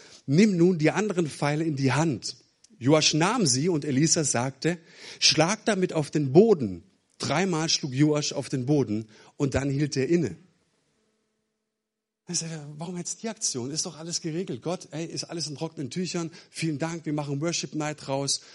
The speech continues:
Echt voll gut. Ich, ich poste es auf Instagram. Hey, du hast was gegeben. Ich glaube, es wird kommen.“ Aber jetzt geht's weiter. Und jetzt soll er die anderen Pfeile nehmen. Und auch wieder so ein bescheuerter Vorschlag. Also wo,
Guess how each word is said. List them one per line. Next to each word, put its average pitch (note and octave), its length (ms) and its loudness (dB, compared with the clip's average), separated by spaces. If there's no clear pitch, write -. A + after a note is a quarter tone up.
Echt E3 300 -8
voll E3 240 -4
gut. E3 320 -4
Ich, - 280 -12
ich D3+ 160 -10
poste F3+ 340 0
es D#3 100 -4
auf D3+ 120 -6
Instagram. D3 640 -6
Hey, D#3+ 300 -4
du D#3+ 160 -2
hast D#3 180 -2
was D#3+ 160 -2
gegeben. D3+ 460 -6
Ich - 160 -8
glaube, D3 340 -4
es - 100 -2
wird C#3 140 -8
kommen.“ C3+ 400 -6
Aber A#2 200 -8
jetzt A2+ 240 -6
geht's - 240 -8
weiter. F#3 420 -12
Und D#3 100 -2
jetzt D#3+ 200 -2
soll G#3+ 200 -2
er D3 300 -6
die D3+ 100 2
anderen F#3+ 400 -2
Pfeile B2 420 -2
nehmen. A2 440 -2
Und - 100 -8
auch D3 140 2
wieder D#3+ 140 0
so - 120 -4
ein G2+ 60 -6
bescheuerter F#2+ 460 -8
Vorschlag. F#2+ 520 -10
Also G#2 260 -8
wo, A2+ 100 -10